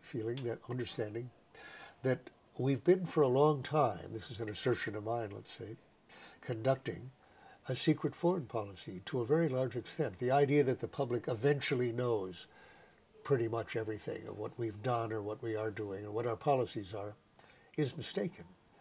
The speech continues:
actually. We have a, a very important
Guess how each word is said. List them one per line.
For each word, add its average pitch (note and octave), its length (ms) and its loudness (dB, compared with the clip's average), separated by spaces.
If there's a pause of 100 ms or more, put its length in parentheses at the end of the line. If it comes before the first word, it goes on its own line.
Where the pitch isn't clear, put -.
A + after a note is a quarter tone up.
(140)
actually. G2 400 -8
We A#2 180 -4
have D3+ 240 -2
a, B2+ 200 0 (440)
a B2 60 -4
very D3 500 8
important A2 640 0